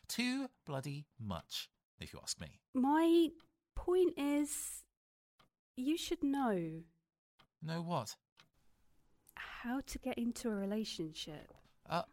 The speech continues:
Speaker 1: hang on. You mean, Emma, have you never had a relationship?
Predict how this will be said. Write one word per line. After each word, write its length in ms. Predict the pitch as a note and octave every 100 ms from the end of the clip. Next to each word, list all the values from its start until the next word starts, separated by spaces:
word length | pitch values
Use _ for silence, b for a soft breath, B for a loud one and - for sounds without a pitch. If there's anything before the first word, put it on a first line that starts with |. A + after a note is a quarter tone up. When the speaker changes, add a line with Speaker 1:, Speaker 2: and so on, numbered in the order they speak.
| _ _ - _ _
Speaker 1:
hang 240 | D3 G3
on. 140 | C3 C#2+ - - - - _ _ _ _ _
You 120 | E3
mean, 260 | D#3+ D3+ C3+ - _ _ _ -
Emma, 240 | F#3 F2 - _ _ - _ _ _ -
have 220 | C#3+ E3
you 120 | E3+
never 680 | D#3 D3 E3+ G#3 F3 G#2+ F2+ - _ - - -
had 140 | D3+
a 60 | D3
relationship? 580 | D3+ F#3+ - G#2+ -